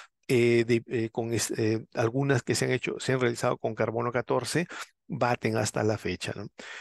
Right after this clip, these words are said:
Eh, estos son unos resultados preliminares que tenemos de este sitio de Churajón.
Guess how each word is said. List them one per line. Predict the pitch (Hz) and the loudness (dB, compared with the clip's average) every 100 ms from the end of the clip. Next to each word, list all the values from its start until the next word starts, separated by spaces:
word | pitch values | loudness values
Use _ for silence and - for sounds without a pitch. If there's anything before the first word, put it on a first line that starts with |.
| - - | -16 -6
Eh, | - 127 131 131 139 | 2 4 6 6 6
estos | 160 175 196 | 4 4 2
son | 202 202 | 2 2
unos | 202 | 2
resultados | 175 143 156 - 175 135 - | 0 0 0 2 0 0 2
preliminares | 147 139 135 131 156 170 170 - | 2 2 0 0 0 0 0 -2
que | - | -4
tenemos | - 135 143 143 127 | -4 -4 -4 -4 -2
de | 120 117 120 | 0 2 4
este | 131 - - | 2 0 -2
sitio | - 127 | -2 -4
de | 127 | -4
Churajón. | - 117 104 98 | -2 -2 -2 -6